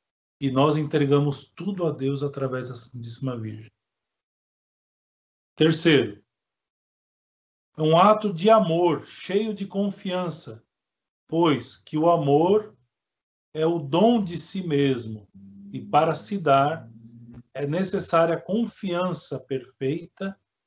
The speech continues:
e fé viva. Então, ou seja, em que grau está a nossa confiança em Deus nosso Senhor? Ora, é,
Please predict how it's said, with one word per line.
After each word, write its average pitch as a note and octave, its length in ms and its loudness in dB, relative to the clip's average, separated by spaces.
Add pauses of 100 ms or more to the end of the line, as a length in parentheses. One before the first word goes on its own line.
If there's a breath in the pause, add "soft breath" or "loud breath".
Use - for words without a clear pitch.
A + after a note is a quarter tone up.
(220)
e D3+ 140 -6
fé D3+ 480 -2
viva. A#2 800 -6 (1700)
Então, D3 240 -2
ou E3+ 60 0
seja, C3+ 320 0
em D#3 80 -2
que G#3 160 -4
grau C3+ 680 2 (800)
está D3 640 -4
a C3+ 40 -2
nossa C#3 380 -4
confiança C3+ 960 -8 (840)
em B2+ 200 -8
Deus B2+ 320 2
nosso A#2+ 300 -6
Senhor? G#2+ 420 -8 (1120)
Ora, A2+ 420 -4 (960)
é, A#2 760 -2